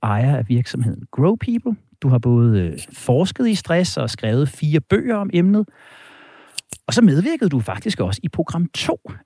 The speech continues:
af Det Langsomme Menneske. Og Pia, du er læge og sundhedsrådgiver. Du er indehaver af Functional Medicine-klinikken Roots Clinic.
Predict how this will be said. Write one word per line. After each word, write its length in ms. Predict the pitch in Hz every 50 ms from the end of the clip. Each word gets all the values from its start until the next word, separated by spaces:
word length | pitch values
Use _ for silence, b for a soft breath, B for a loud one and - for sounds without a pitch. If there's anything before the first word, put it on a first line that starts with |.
| - -
af 80 | 190
Det 100 | 180 143
Langsomme 520 | 107 82 80 90 90 - - - - 104 92 92 _ _ -
Menneske. 440 | 107 101 90 87 87 - - - - - - - - _ _ _ _ b b b b b b b b -
Og 340 | 151 147 143 135 131 131 131
Pia, 280 | - 208 226 262 294 294 - _ _ -
du 140 | 226 226 196
er 260 | 151 107 82 82 73 - 98 92
læge 640 | 104 120 139 143 147 156 170 202 233 262 285 294
og 260 | - 92 - - - -
sundhedsrådgiver. 840 | - - 196 226 277 277 - - 226 220 214 - 226 214 214 208 190
Du 240 | - - 147 135 131
er 40 | - -
indehaver 640 | 143 147 170 190 180 170 151 139 135 123 117 107
af 260 | - 104 95 87 85
Functional 680 | - - - - 143 139 160 160 - - 190 160 135 123
Medicine-klinikken 1200 | 113 107 101 104 120 165 220 208 - - 202 190 180 175 - - - 151 147 135 127 117 127 110 104 98 101 117
Roots 300 | 165 233 269 - - - -
Clinic. 300 | - 208 196 202 214